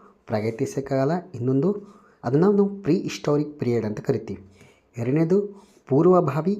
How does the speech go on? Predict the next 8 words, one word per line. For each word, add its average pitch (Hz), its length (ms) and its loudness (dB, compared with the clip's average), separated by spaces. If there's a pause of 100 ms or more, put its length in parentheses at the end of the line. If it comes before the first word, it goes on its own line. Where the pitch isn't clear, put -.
ಇತಿಹಾಸ 131 340 0
ಕಾಲ, 107 260 -4 (540)
ಪ್ರೋಟೋ 127 380 2
ಹಿಸ್ಟಾರಿಕ್ - 480 0
ಪೀರಿಯಡ್. 107 300 -2 (420)
ಮತ್ತು 117 200 -6
ಕೊನೆಯದಾಗಿ 120 460 -2 (200)
ಇತಿಹಾಸ 147 440 -4